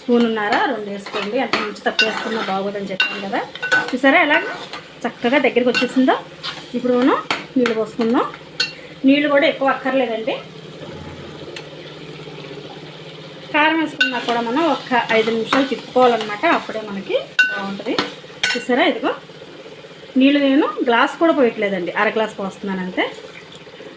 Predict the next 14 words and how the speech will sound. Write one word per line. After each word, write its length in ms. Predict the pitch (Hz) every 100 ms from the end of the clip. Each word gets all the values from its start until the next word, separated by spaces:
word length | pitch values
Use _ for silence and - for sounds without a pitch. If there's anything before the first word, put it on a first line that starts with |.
| - 285
ఊరికనే 280 | 294 320 -
కైమా 280 | 269 285 359 285
ఉడకటాకండి, 600 | 262 269 269 - 214 208 247
బీరకాయ 400 | 262 330 349 349
ఉడికిపోయింది, 480 | 277 302 285 294 277 320
చక్కగా 340 | 254 - 269 302 269
మగ్గిపోయి 360 | 240 277 294 220
దగ్గరికి 260 | 220 269 269
వచ్చేసిందండి. 600 | 254 240 247 226 220 330 622 - - - - -
కైమా 320 | 262 294 311 330 247
ఉడకటానికి 540 | 247 277 277 254 254 226
మాత్రమే 420 | 226 240 247 262 254
నేను 160 | 247 415 - - - - - - - - - - -
అర 60 | 247